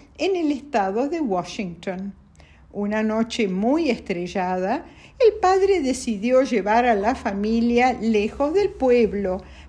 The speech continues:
para poder observar mejor las estrellas sin la interferencia de las luces de las casas.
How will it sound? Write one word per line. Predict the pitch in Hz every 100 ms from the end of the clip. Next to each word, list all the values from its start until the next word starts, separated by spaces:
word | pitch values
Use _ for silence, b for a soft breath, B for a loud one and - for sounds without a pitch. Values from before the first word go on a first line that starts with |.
| -
para | 277 269
poder | 262 254 262 294
observar | 359 349 - 208 202 226 240 247
mejor | 202 185 - 330 330
las | 185 180 -
estrellas | 196 - 220 196 185 185 190 233 - B B B
sin | - 269 269 277
la |
interferencia | 277 269 277 269 - 320 277 185 175 - 220 226 233 -
de | 220 285
las | 294 262 196
luces | 190 185 262 247
de | 175
las | 170 202
casas. | - 165 147 - 165 - -